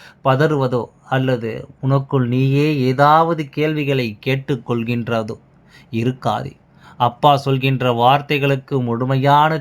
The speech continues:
தீர்வு உனக்கு நிச்சயமாக உண்டு. இந்த அப்பா என்ன சொன்னாலும் அதில் ஆயிரம் அர்த்தங்கள் உண்டு என்பதனை நீ, என் குழந்தை, புரிந்து கொள்ள வேண்டும். இந்த வாழ்க்கை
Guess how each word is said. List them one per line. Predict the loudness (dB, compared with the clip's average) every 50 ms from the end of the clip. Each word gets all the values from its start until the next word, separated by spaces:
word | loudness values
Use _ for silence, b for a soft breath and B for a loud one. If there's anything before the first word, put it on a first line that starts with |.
| -6
தீர்வு | -8 -8 -6 -6 -4 -4 -2
உனக்கு | -2 -2 -2 -2 -4 -6 -8 -8
நிச்சயமாக | -8 -8 -8 -6 -4 -4 -2 0 2 4 4 4 2 0 -4 -6
உண்டு. | -6 -6 -6 -8 -10 -14 _ _ _ B B B B B B
இந்த | -2 -2 0 2 4 4
அப்பா | 4 2 0 _ 4 6 6 6 4 2 0
என்ன | -2 -2 -2 -2 -4 -4
சொன்னாலும் | -4 -4 -4 0 2 2 2 2 2 0 0 -2 -2
அதில் | -2 0 0 2 4 6 6
ஆயிரம் | 6 4 4 2 0 -2 -2 0 0 0
அர்த்தங்கள் | -2 -2 -4 -6 -8 -6 -4 -4 -4 -4
உண்டு | -4 -4 -6 -4 -4 -4 -4
என்பதனை | -4 -4 -2 -2 -2 -2 -2 -2 -2 -2 -2 -2 -4 -6 -6 -10 -12 -10
நீ, | -6 -4 -4 -4 -4 -6 -8 -12 -16 -20 -20 _ _ _ _ _ _
என் | -10 -8 -8 -8 -6
குழந்தை, | -6 -4 -4 -2 -2 -2 -4 -4 -6 -8 -10 -10
புரிந்து | _ -6 -4 -4 -4 -4 -6 -8
கொள்ள | -8 -10 -10 -10 -10
வேண்டும். | -12 -16 -18 -20 -20 -20 -20 -20 -20 _ _ B B B B B B B B B
இந்த | 2 4 4 4 4 4
வாழ்க்கை | 4 4 4 4 4 2 -2 -4 -2